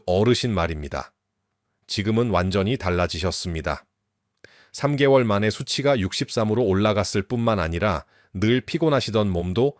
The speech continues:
한결 가벼워지셨답니다. 아침마다 느끼시던 눈 주위 부종도 사라졌고요. 얼마 전에는 제 진료실에 오셔서 이렇게 말씀하셨습니다.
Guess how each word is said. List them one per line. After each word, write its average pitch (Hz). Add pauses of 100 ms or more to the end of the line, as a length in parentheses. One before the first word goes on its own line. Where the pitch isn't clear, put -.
(120)
한결 127
가벼워지셨답니다. 85 (1120)
아침마다 135
느끼시던 110
눈 120
주위 110
부종도 98
사라졌고요. 85 (680)
얼마 95
전에는 95
제 98
진료실에 95
오셔서 90
이렇게 90
말씀하셨습니다. 85